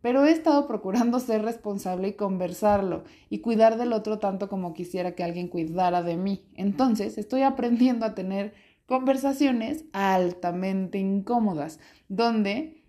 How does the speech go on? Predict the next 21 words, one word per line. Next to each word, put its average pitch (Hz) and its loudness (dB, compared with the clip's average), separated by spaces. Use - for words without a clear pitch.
me 190 -4
sacan 233 2
por 226 -4
completo 233 2
de 185 -6
mi 180 -6
zona 220 -2
de 240 -6
confort 254 -4
y 247 4
además 262 2
intento 226 -2
hacer 226 0
las 233 -2
cosas 254 -4
sin 269 2
herir 208 0
a 196 2
las 175 -2
demás 175 -6
personas. 170 -8